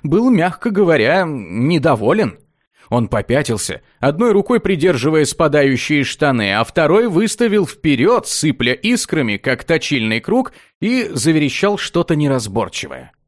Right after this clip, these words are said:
Ничего ему объяснить или хотя бы извиниться Трий не успел. Невидимый великан ухватил его одной рукой за торс, второй за круп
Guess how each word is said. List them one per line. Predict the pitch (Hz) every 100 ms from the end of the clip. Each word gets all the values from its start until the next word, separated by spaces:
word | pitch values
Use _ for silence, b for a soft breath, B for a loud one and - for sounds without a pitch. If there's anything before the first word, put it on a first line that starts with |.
| _ _ _ _ _ _ -
Ничего | 117 143 - 156 196
ему | 180 170 165
объяснить | 156 131 135 147 - 226 139
или | 104
хотя | 104 123 139
бы | 127 139
извиниться | 117 185 226 214 - 135
Трий | 170 185
не | 139 131
успел. | 120 - - 78 67 _ _ b b
Невидимый | 117 127 131 123 127
великан | 120 123 123 170 143 -
ухватил | 156 131 139 151 131 - 190
его | 131 123 117 127
одной | 113 127 143
рукой | 127 123 156 123
за | 117
торс, | 117 214 196 - b b
второй | b - 220 233 131
за | 127
круп | 123 196 220